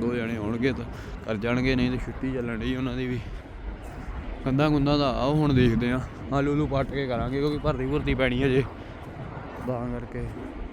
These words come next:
ਬਾਅਦ 'ਚ ਹੀ ਕਰਾਂਗੇ। ਚੱਲੀ ਜਾਂਦਾ ਕੰਮ ਵੇਲਾਂ ਵੱਢਣ ਦਾ, ਜੋਤੀ ਦਾ।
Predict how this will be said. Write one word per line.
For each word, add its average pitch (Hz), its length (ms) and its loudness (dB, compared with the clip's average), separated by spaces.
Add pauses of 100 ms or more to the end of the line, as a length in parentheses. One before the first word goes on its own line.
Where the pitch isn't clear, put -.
ਬਾਅਦ 120 220 -2
'ਚ - 20 -6
ਹੀ 135 60 -4
ਕਰਾਂਗੇ। 117 340 0 (1500)
ਚੱਲੀ 131 300 4
ਜਾਂਦਾ 135 280 4
ਕੰਮ 135 240 -2
ਵੇਲਾਂ 123 280 2
ਵੱਢਣ 127 280 2
ਦਾ, 139 160 4
ਜੋਤੀ 127 380 0
ਦਾ। 135 160 4